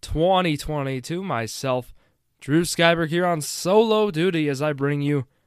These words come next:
more E W, E W C updates. And look, we got a lot of them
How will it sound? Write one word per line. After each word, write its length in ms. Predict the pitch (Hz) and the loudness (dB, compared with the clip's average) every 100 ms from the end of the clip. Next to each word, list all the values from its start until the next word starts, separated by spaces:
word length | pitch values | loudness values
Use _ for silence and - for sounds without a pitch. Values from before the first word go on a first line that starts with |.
| _ _ - | _ _ -14
more 540 | 104 123 196 247 208 | -6 0 4 4 2
E 160 | 170 190 | -4 -6
W, 400 | 185 160 151 151 - | -4 -2 -4 -6 -12
E 160 | 170 | -12
W 300 | 202 170 170 | -10 -8 -8
C 340 | 147 - 175 - _ - | -8 -10 -12 -16 _ -16
updates. 760 | 196 _ - - 117 - - - _ _ _ _ _ _ _ - | -16 _ -16 -14 -12 -14 -18 -20 _ _ _ _ _ _ _ -10
And 240 | 123 123 | -6 -2
look, 320 | 135 123 - _ _ _ _ _ _ _ | -2 -2 -8 _ _ _ _ _ _ _
we 140 | 135 | 0
got 100 | 180 | 2
a 100 | 156 | 2
lot 300 | 123 131 143 | 4 6 6
of 120 | 143 123 | 4 0
them 200 | 135 | -4